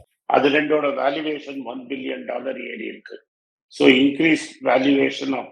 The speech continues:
that is feeding into profits. So actual cash profit will be only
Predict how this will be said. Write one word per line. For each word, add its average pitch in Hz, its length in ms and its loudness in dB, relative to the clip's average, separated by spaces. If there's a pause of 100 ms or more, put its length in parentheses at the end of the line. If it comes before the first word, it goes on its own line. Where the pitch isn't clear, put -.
that 139 180 0 (640)
is 127 80 -4 (120)
feeding 135 380 4
into 117 180 -6 (120)
profits. - 480 -8 (640)
So 131 80 -2 (220)
actual 156 320 2 (120)
cash 127 200 -2 (100)
profit 131 400 -6
will 120 220 -8
be 123 60 -4 (140)
only 113 260 -8